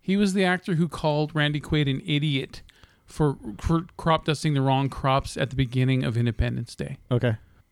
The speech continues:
Speaker 1: "The so-and-so field's on the other side of town, you idiot."
Speaker 2: He's also in Robot Chicken.
Speaker 1: Not Breckin Meyer. I'm talking about the other guy.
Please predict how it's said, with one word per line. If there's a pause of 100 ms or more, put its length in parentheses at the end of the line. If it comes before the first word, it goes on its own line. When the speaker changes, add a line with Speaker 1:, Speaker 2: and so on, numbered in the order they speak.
(120)
Speaker 1:
"The
so-and-so
field's
on
the
other
side
of
town,
you (100)
idiot." (460)
Speaker 2:
He's
also
in
Robot
Chicken. (1080)
Speaker 1:
Not
Breckin
Meyer.
I'm
talking
about
the
other
guy.